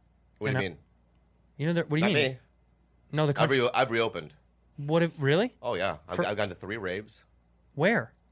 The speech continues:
Speaker 1: Up in the fucking Temecula.
Speaker 2: You seriously have been to a rave?
Speaker 1: Yeah, three of 'em.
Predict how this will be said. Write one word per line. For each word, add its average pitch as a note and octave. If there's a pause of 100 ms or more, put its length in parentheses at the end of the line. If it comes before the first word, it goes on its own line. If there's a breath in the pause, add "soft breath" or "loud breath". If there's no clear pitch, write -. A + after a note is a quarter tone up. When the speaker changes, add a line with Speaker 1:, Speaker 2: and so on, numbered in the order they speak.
(420)
Speaker 1:
Up A2+
in A#2+
the A#2+
fucking A#2
Temecula. A#2 (400)
Speaker 2:
You E3+
seriously F3
have E3
been D#3
to D#3+
a D3+
rave? C3+
Speaker 1:
Yeah, -
three G#2+
of E2+
'em. D#2